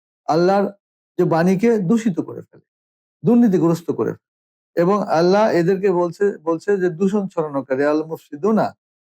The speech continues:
এবং এরা হলো অন্যায়কারী, একই মিথ্যারোপকারী, কাফিরদের মতো অন্যায়কারী,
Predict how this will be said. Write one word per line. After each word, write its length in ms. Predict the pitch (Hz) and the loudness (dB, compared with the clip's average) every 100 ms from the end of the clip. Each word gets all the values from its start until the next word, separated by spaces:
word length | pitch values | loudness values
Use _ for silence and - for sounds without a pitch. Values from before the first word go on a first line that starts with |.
| _ _ - | _ _ -4
এবং 460 | 180 202 240 247 - _ _ _ _ | 0 2 2 -2 -6 _ _ _ _
এরা 240 | 175 208 233 | 0 2 4
হলো 280 | 226 226 202 | 4 2 2
অন্যায়কারী, 580 | 151 143 123 101 101 - _ _ 202 | 0 0 -2 -4 -6 -10 _ _ -4
একই 380 | 220 - 117 - _ | -2 -4 -8 -10 _
মিথ্যারোপকারী, 720 | 151 165 185 180 175 170 185 | -6 -4 0 0 0 0 0
কাফিরদের 500 | 190 170 - 160 160 | 0 -4 -4 -4 -4
মতো 260 | 151 139 139 | -4 -4 -4
অন্যায়কারী, 540 | 131 131 131 147 196 | -2 -4 -2 0 0